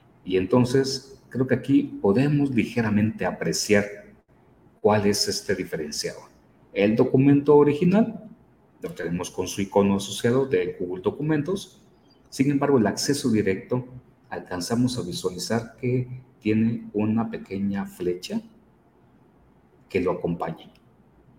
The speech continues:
¿Esto qué va a permitir? Que si el documento original llega a tener algún cambio o alguna modificación, el acceso directo va a tener también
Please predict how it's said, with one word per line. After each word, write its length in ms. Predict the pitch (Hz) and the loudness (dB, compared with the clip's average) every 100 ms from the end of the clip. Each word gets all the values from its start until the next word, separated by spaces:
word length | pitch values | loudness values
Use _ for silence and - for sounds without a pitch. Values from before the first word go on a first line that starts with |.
| _ _ - | _ _ 2
¿Esto 340 | 160 151 147 - | 4 4 0 4
qué 80 | |
va 120 | 139 135 | 6 6
a 60 | |
permitir? 640 | 143 139 139 139 139 - - - - _ | 6 4 4 4 0 -2 -18 -20 -20 _
Que 340 | 110 110 113 - | 2 4 4 -2
si 160 | - | -2
el 80 | 127 | -2
documento 640 | - 95 98 107 107 110 | 0 0 2 2 0 2
original 760 | 107 107 107 123 120 120 120 - - - _ _ _ 92 | 4 4 4 2 2 2 -2 -8 -20 -20 _ _ _ -6
llega 240 | 92 92 | -2 0
a 60 | 90 | -2
tener 440 | 92 92 92 - | -4 0 0 0
algún 380 | 90 90 95 101 | -4 -2 -2 -2
cambio 400 | - 113 110 104 | 2 2 4 2
o 60 | 85 | 0
alguna 280 | 82 90 92 | -2 -4 -2
modificación, 840 | 95 98 - 107 120 - 165 170 - _ _ _ _ _ _ | -2 -4 -6 -6 -4 0 0 0 -6 _ _ _ _ _ _
el 200 | 107 98 | 0 2
acceso 440 | 95 - 107 - 107 - | 0 0 -2 0 -4 -4
directo 600 | 92 107 120 - 156 170 - - _ _ 92 | -4 0 0 0 -4 -4 -6 -20 _ _ 0
va 320 | 98 98 - 92 | 2 2 0 -4
a 120 | - | -4
tener 460 | 87 90 95 - - | -6 -4 -4 -4 -8
también 580 | 85 85 92 92 92 | -6 -4 -2 -2 -6